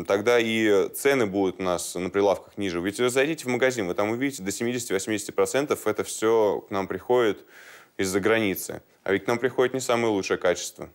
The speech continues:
И эти товары, они дешевле, чем то, что производится у нас. Как я уже говорил, это из-за того, что на Западе существует дотационная система, что позволяет, эм,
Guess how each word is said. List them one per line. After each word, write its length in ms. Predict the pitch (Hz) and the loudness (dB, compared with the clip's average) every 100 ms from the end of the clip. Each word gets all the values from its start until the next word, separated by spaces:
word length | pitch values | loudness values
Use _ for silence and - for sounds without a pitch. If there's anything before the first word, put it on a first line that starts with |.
| - | -6
И 360 | 98 107 120 - | -4 -2 -2 0
эти 380 | 117 113 101 64 | 0 2 2 0
товары, 420 | - 113 156 156 | 0 2 4 2
они 280 | 92 101 117 | 2 -2 -6
дешевле, 480 | 98 - 131 123 98 | -6 -2 0 2 -2
чем 460 | - 101 92 82 - - - - | -2 -2 -2 -8 -14 -20 -20 -6
то, 100 | 101 | -6
что 100 | - | -2
производится 460 | 104 101 110 107 95 | 0 2 0 0 -2
у 40 | |
нас. 360 | 92 85 - - _ _ | -2 -4 -6 -12 _ _
Как 160 | 95 107 | -4 2
я 100 | 101 | 2
уже 140 | 95 | 2
говорил, 340 | 101 107 147 143 | 2 4 4 2
это 140 | 107 | 0
из-за 140 | 95 | -2
того, 240 | - 98 95 | 2 2 2
что 500 | - 95 87 76 - - _ _ - | 0 2 2 2 -2 -10 _ _ -10
на 160 | 95 95 | -4 0
Западе 540 | 120 139 135 131 127 - - - | 0 0 0 -2 -2 -12 -20 -14
существует 360 | - 98 - 123 | -8 -6 -4 -4
дотационная 420 | 98 - 113 110 | -4 -4 -2 -2
система, 460 | 98 104 - 92 85 | -4 -6 -2 -2 -2
что 160 | - | -6
позволяет, 640 | 92 95 101 110 107 98 - _ _ _ - | -4 0 2 4 4 2 -4 _ _ _ -4
эм, 760 | 87 90 85 85 85 80 87 | 2 4 4 0 -4 -8 -12